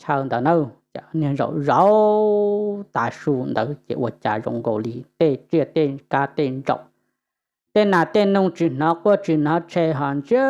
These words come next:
toàn chuyện tỷ xí lô. Chỉ ở trả nó lúc xua cầu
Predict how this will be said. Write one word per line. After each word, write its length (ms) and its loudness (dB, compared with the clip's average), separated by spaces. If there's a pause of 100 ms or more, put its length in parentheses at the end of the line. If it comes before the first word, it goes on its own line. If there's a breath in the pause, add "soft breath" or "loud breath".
(1040)
toàn 260 2
chuyện 320 0
tỷ 220 0
xí 160 -2
lô. 500 2 (760)
Chỉ 60 2
ở 160 4
trả 300 4
nó 220 4
lúc 220 4
xua 240 4
cầu 760 4